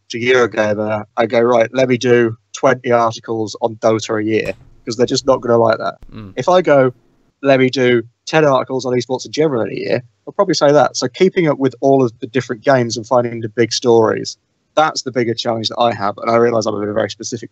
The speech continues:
Speaker 1: position that I do kind of cover all the big esports. Um, but, like, kind of, there's a yes and no to the different publications. If I'm pitching something to, say, Eurogamer,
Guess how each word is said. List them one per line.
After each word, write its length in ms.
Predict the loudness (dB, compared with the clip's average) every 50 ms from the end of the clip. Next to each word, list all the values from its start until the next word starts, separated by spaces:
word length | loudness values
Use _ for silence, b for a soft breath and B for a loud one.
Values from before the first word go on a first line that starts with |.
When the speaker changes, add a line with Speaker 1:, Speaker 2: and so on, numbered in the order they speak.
| _
Speaker 1:
position 360 | -4 0 0 0 0 -2 -4 -4
that 140 | -4 -6 -6 _ _ _ _ -2
I 80 | -2 0
do 200 | 2 2 2 2
kind 220 | 2 -2 -4 -4
of 60 | -4
cover 280 | -4 -4 -4 -2 -2 -2
all 120 | -2 -2
the 80 | -4 -4
big 180 | -2 -2 0
esports. 720 | 0 0 -2 -2 -4 -4 -4 -4 -4 -4 -6 -10 -12 -12 -14 _ _ _ _ _ _ -4
Um, 360 | -2 0 0 -2 -4 -6 -12 -16 _ _ _ _ _ _ _ _ _ _ _ _ _ _ _ _ _ _
but, 240 | 2 2 2 2 2 0 0
like, 180 | 0 0 0 2
kind 180 | 2 2 2
of, 200 | 2 0 -2 -4 -8 -16 _ _ _ _ _ _ _ _ _ _ _ _ _ _ _ _ _ _ _ _ _ _
there's 140 | -4 -2 0
a 60 | 2
yes 240 | 2 2 2 2 0
and 80 | 0 2
no 140 | 4 4 4
to 100 | 2 -2
the 40 |
different 280 | -8 -8 -8 -8 -10 -10
publications. 800 | -8 -8 -6 -4 0 0 0 0 0 -4 -8 -8 -6 -8 -8 -8 -6
If 220 | -6 -4 -4 -2 0
I'm 160 | -2 -2 -2
pitching 380 | -2 -6 -6 -4 -6 -8 -6
something 600 | -6 -6 -8 -8 -8 -6 -4 -4 -4 -4 -6 -8 -10 _ _ _ _ _ _ _ _ _ _ _ _ _ _ -6
to, 100 | -2 0
say, 180 | 2 2 2
Eurogamer, 720 | 2 2 2 2 2 0 0 0 0 0 0 0 -2 -4